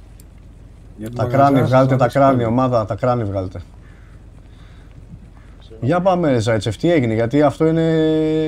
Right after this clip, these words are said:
Speaker 2: α-, απρόσμενο τελείως.
Speaker 1: Τι να σου εξηγώ τώρα, εδώ είμαστε δύο οικογένειες, οι οποίοι βοηθιόμαστε. Και έπρεπε μετά από ό,τι έγινε να βρούμε μια λύση για να σας βγάλουμε από το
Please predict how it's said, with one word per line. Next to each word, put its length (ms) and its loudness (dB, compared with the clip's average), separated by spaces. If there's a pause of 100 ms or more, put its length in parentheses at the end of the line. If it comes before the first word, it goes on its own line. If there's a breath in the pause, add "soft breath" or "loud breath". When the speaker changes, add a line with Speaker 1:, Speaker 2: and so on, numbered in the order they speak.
(380)
Speaker 2:
α-, 220 -6
απρόσμενο 520 0
τελείως. 600 -4 (1120 loud breath)
Speaker 1:
Τι 100 -6
να 180 -2
σου 80 -10
εξηγώ 360 -8
τώρα, 680 -6
εδώ 180 -6
είμαστε 340 -4
δύο 160 -6
οικογένειες, 840 -6 (1040)
οι 80 -10
οποίοι 240 -8
βοηθιόμαστε. 920 -6 (1600)
Και 120 -6
έπρεπε 500 -4
μετά 200 -6
από 200 -6
ό,τι 240 -6
έγινε 240 -4
να 140 -4
βρούμε 200 -4
μια 240 -2
λύση 340 -4
για 120 -4
να 100 -4
σας 500 -8
βγάλουμε 320 -6
από 240 -10
το 80 -12